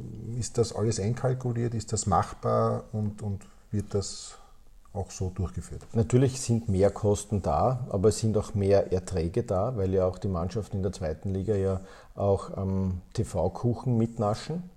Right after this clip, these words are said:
Speaker 2: Also auch dort würden wir mehr, äh, Erlöse erzielen.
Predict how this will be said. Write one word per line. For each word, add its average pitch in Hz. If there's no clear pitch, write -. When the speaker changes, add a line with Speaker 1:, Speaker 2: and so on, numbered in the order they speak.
Speaker 2:
Also 95
auch 82
dort 92
würden 104
wir 110
mehr, 101
äh, 101
Erlöse 101
erzielen. 120